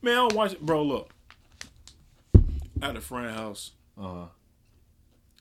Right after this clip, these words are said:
Speaker 1: No, she don't really understand football like that. I was like, I said, "Damn." I said, "You know what?"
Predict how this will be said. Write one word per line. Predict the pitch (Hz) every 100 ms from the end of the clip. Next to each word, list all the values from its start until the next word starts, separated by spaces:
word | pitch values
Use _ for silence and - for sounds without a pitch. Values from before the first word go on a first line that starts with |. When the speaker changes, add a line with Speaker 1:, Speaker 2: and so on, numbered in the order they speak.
| _
Speaker 1:
No, | 123 113
she | -
don't | 131 117
really | 110
understand | 107 104 98
football | - 101 101
like | 107 -
that. | 95 - - - - _ _
I | 123 120
was | 104
like, | 98 - _ _ _
I |
said, | - -
"Damn." | - 180 117 -
I |
said, | - 135
"You |
know | 147
what?" | 139